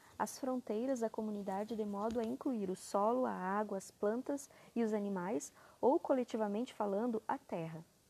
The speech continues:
Fim de citação. O aumento das preocupações ecológicas a partir dos anos setenta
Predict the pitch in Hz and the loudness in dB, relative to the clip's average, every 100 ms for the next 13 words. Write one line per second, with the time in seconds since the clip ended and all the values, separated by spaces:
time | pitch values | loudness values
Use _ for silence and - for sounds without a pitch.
0 | - - 214 - 220 208 - 165 160 _ | -14 -6 -4 -4 -6 -6 -6 -10 -10 _
1 | _ _ _ _ _ _ _ _ - - | _ _ _ _ _ _ _ _ -20 -20
2 | - 226 226 220 330 240 226 - 240 247 | 2 4 6 4 0 0 0 0 0 2
3 | - 220 226 220 233 202 190 196 214 208 | 2 2 0 0 0 0 0 0 -2 -4
4 | 196 196 196 - 254 226 196 190 233 202 | -4 -4 -6 -6 -6 -4 -4 -2 -2 -4
5 | - - - 185 190 226 233 | -8 -8 -6 -4 -4 -4 -6